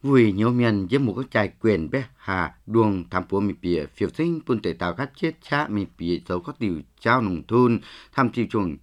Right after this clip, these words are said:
trao, hóa dùn vua, bút số miền, màn, thì bún miền vui cá chết, nhàn có tranh hàng thôn, tê hết bìa khắp chết, bìa tiêu chuẩn trá thấy điểm nông thôn sang, một tỏi tám, một bài viết tiếp lệnh.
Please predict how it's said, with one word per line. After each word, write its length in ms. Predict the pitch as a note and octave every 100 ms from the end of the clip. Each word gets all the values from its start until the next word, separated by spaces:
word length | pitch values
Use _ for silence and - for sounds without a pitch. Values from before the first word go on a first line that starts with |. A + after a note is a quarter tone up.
| -
trao, 360 | A#2+ C#3+ C#3+ - - _
hóa 280 | G#2+ G#2+ A2+
dùn 240 | B2 G2
vua, 360 | E2 F2+ F#2+ G#2 G#2+
bút 100 | B2
số 100 | G#2
miền, 260 | G2+ A#2+ F2+ -
màn, 320 | G2 G#2+ F#2+ E2+
thì 140 | G#2+ A#2
bún 160 | C3+
miền 160 | G#2 F#2 -
vui 220 | F2 D#2
cá 160 | - C#3+
chết, 160 | D#3 - -
nhàn 220 | G2 F2
có 160 | C#2 G2
tranh 200 | G2+ G2
hàng 200 | G2+ F2
thôn, 340 | A2 C3 B2+ A2+ - - -
tê 120 | F#3
hết 220 | F#3 F3
bìa 100 | G#2+
khắp 220 | - D#3+ D#3+
chết, 140 | F3 D3+ F#2 E2
bìa 120 | F#2
tiêu 180 | F2 G2+
chuẩn 200 | E2+ D2+
trá 140 | B2+
thấy 180 | D3 E3+
điểm 240 | C#3 D#2+ E2
nông 100 | D#2
thôn 160 | G2+ F#2+
sang, 340 | - G#2+ G2+ G2+
một 100 | G2+
tỏi 120 | F#2 F2
tám, 160 | C#3
một 140 | G2+ G2
bài 140 | E2 -
viết 100 | A#2+
tiếp 100 | C3+
lệnh. 260 | G2 F#2 G#2